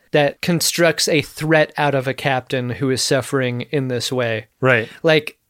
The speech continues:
Speaker 1: from jump, we all feel a great amount of compassion for Captain Janeway. We do not feel threatened by her in this state in a way that we've gotten a lot of Picard like that.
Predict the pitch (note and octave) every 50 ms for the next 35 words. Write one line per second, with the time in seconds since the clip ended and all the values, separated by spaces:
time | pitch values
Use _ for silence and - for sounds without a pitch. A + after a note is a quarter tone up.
0 | _ _ - - - F#3+ F#3+ G3+ G3+ F#3+ D#3+ - D3+ D3 D#3 E3 G3 - - -
1 | - _ _ _ _ _ - - - - - D3+ F3+ F3+ F3+ F3 F3 E3+ E3+ -
2 | - F3 E3+ D#3+ D#3 - E3 D#3 D3+ D3 D3 C#3+ C#3+ C3+ B2 - - - C#3 -
3 | - - D#3 D3 C#3+ - - D#3 C3+ B2+ A#2+ A#2+ A2 - _ _ _ _ _ _
4 | _ _ _ - - - D3+ C#3+ C#3 C3+ C3 C3 - _ _ - - D3 C#3 C3
5 | - C3+ C3+ A#2+ B2+ C3+ C3 B2+ B2+ B2+ B2+ B2+ C#3 C#3 D3+ D3+ D#3 D3+ - -
6 | - D#3+ C#3+ - - - D3 D3+ D3+ - - C#3+ C3 A2+ - C#3 C3+ B2+ B2 -
7 | C3 C3+ B2+ - - C3 B2+ B2 A2+ - - - C#3+ C3 B2 A#2 A2+ - - F3
8 | E3 D#3 D3+ D3 C#3 D3 D3 D3 C#3+ C#3+ C#3+ C#3+ C3+ A#2+ - D3 D3 D3 C#3+ C3+
9 | C3 C3+ D#3 F#3 F#3+ E3 C#3+ - D3 C3 - - D#3 D3+ D3 D3 - C3+ A#2+ A2+
10 | - - B2 A#2+ A2+ A2+ - -